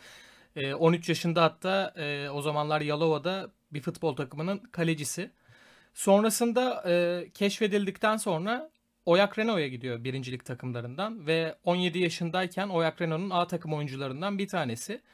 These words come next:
O sezon aynı zamanda birincilikte, e, ilk defa forma giyiyor Mehmet Okur. Sonrasında Tofaş'a transfer oluyor doksan sekiz doksan dokuz sezonuyla beraber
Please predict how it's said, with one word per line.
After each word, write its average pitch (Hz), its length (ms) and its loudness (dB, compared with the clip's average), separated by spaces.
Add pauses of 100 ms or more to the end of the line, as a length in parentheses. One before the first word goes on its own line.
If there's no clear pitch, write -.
(300)
O 175 100 4
sezon 175 300 2
aynı 180 220 2
zamanda 165 440 -2
birincilikte, 165 800 -2
e, 135 320 -10
ilk - 340 -12
defa 151 400 -4 (260)
forma 165 300 4
giyiyor 110 440 -6
Mehmet 113 280 -8
Okur. 208 180 -12
Sonrasında 196 840 0
Tofaş'a 220 400 -2
transfer 160 380 -2
oluyor 127 300 -6
doksan 135 300 -6
sekiz 135 300 -10
doksan 143 340 -4
dokuz 135 220 -10
sezonuyla 147 540 -6
beraber 127 420 -6